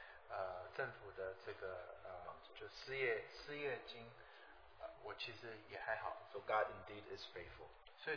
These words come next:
Speaker 1: 主的确是信实的。
Speaker 2: And he is a caring and provisioning God.
Speaker 1: 他的确是供应我们需要的那一位神。
Speaker 2: Out of nowhere, I was able to, you know, pass through the storm.
Speaker 1: 所以我也能够经过这样子的风暴。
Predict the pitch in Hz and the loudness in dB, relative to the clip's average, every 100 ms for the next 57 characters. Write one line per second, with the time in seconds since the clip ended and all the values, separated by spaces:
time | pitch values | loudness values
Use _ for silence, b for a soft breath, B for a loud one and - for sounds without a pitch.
0 | - 107 - 110 - 123 - - - 156 | 0 -4 -6 -4 0 0 0 0 0 0
1 | 120 - - 135 139 - - 92 101 98 | -4 -6 8 8 8 2 -6 -6 -2 6
2 | 107 104 90 - 95 92 92 - 92 87 | 6 6 0 -2 -2 -2 -6 -6 -8 -4
3 | 90 92 87 85 82 73 - - - 139 | -4 -4 -8 -4 -2 -2 -6 -4 2 2
4 | 123 120 135 120 - - 147 135 120 98 | 2 -2 0 0 -2 4 4 4 0 -4
5 | 95 95 - 113 107 98 92 98 110 104 | -4 -4 2 6 6 4 -4 0 2 2
6 | 104 - 98 117 - - 113 104 - - | 0 2 2 2 -4 4 8 8 8 4
7 | - 101 90 90 90 90 87 90 90 87 | 8 8 8 8 4 2 0 -4 -6 -8
8 | 95 85 82 - 85 78 76 - 101 - | -8 -8 -10 -10 -10 -8 -8 -2 2 2
9 | - 95 85 - - 85 80 - - - | -2 -8 -4 -4 -2 -4 -6 -10 -14 4
10 | 131 123 117 107 - 107 107 104 113 120 | 8 8 6 0 -4 -2 -2 -4 0 2
11 | 113 - 185 190 190 127 - 135 117 - | 4 4 4 8 10 10 10 6 6 4
12 | - 92 92 - 113 - 101 - | 6 6 6 0 2 10 10 10